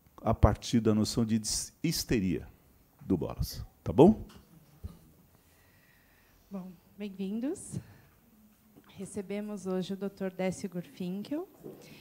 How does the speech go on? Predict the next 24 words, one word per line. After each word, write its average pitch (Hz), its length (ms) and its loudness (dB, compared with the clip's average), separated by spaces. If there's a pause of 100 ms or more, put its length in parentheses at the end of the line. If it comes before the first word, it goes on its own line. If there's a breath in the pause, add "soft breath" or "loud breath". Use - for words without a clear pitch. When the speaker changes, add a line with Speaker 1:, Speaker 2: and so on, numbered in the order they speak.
(100 loud breath)
Speaker 2:
que - 80 -10
é 196 60 -2
psicanalista, 190 920 -4
doutor 220 360 2
pelo 208 220 0
ipusp, 190 540 -2 (140)
realizou 220 580 2
seu 254 160 -2
pós-doutorado 190 1040 0
na 175 120 0
puc, 175 580 -6 (400 soft breath)
é 214 120 0
membro 254 280 2
dos 226 200 -4
departamentos 214 720 0
de 226 80 0
psicanálise 185 880 -4 (160)
de 190 100 -6
psicossomática 190 1000 -4
psicanalítica 180 760 -6
do 185 100 -6
Instituto 185 400 -6
Sede 170 300 -4
Sapiense, 175 760 -4